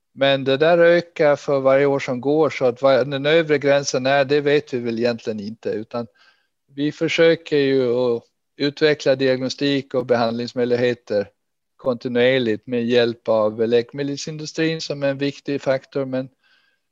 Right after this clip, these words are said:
sjukhusens egna laboratorier är ju ändå det som är grunden för diagnostiken, och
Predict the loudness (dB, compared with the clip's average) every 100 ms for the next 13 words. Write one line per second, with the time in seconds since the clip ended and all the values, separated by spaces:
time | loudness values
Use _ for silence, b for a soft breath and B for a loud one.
0 | _ _ _ -4 -4 -2 -2 -2 -4 -2
1 | 2 2 2 2 2 2 2 2 2 2
2 | 2 2 4 4 4 0 -2 -4 -4 -2
3 | -4 -2 0 0 0 -2 -4 -4 -4 -2
4 | -2 -6 -10 -8 -8 -10 -16 -14 -14